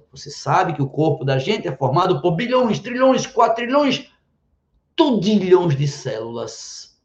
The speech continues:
que são como tijolos de uma casa ou de um prédio. E cada célula recebendo a glicose vai juntar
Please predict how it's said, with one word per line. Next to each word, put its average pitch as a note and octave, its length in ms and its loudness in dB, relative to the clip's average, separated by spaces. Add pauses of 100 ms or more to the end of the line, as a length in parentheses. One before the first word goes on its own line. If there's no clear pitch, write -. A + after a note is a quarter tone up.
que C#4+ 120 -10
são C#4 140 2
como C4+ 280 2
tijolos G#3 500 4
de D#3 60 2
uma D#3 200 2
casa C#3 280 4
ou D3 80 6
de C#3 60 6
um C3+ 120 6
prédio. B2 540 -4 (420)
E G3 220 -2
cada E3 480 2
célula F3+ 560 4
recebendo E3+ 580 4
a E3 60 2
glicose G#3 720 4 (180)
vai F3+ 140 4
juntar D3+ 560 0